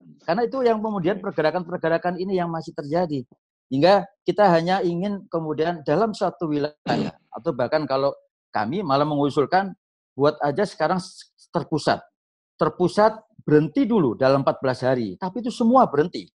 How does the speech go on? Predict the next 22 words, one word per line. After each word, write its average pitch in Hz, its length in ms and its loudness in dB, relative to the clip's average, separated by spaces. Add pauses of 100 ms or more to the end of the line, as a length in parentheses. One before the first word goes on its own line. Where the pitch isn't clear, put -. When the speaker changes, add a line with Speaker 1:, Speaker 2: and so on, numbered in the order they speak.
(140)
Speaker 1:
dalam 131 160 0
satu 160 240 -4
wilayah. 135 380 2 (320)
Maka 190 240 -4
pergerakan 180 500 0
ini 226 160 0
nggak - 80 -4
akan 170 140 -2 (100)
terjadi. 127 460 -2 (400)
Saya 180 160 2
contohkan 165 400 2
satu 156 240 -2
kasus 151 320 -2
ini 143 160 0
yang, 131 120 2 (280)
yang 180 240 0
cukup, 185 400 -6
cukup 175 320 -2 (240)
bagus 135 320 0
pada 127 240 0
saat 165 240 2
bicara 151 480 2